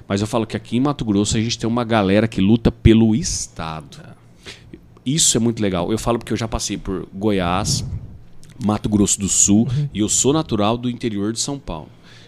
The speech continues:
Speaker 1: Eu falo, a gente vê político filtrando neles. "Ah, eu quero tá."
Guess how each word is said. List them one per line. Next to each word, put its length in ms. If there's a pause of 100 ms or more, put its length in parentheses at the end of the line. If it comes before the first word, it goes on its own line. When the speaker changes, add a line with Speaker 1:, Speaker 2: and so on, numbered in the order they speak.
(120)
Speaker 1:
Eu 140
falo, 400 (200)
a 80
gente 180
vê 120
político 680
filtrando 680
neles. 460
"Ah, 160
eu 80
quero 220
tá." 60